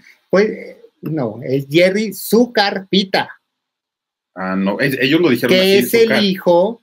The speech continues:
Speaker 2: Ajá.
Speaker 1: de, de este famoso Zucar Curi,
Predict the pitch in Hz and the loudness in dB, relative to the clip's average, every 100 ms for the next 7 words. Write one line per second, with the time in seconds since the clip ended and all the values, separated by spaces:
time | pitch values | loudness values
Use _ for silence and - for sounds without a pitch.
0 | _ 98 113 104 - 135 160 160 175 151 | _ -14 -12 -12 -6 0 2 4 2 0
1 | 151 151 180 180 175 165 160 151 175 185 | -2 -2 -6 -6 -8 -6 -8 -6 -6 -6
2 | 190 _ - - 165 165 170 165 196 226 | -8 _ -10 -6 -4 -4 -6 -4 0 2
3 | 220 175 | 2 -2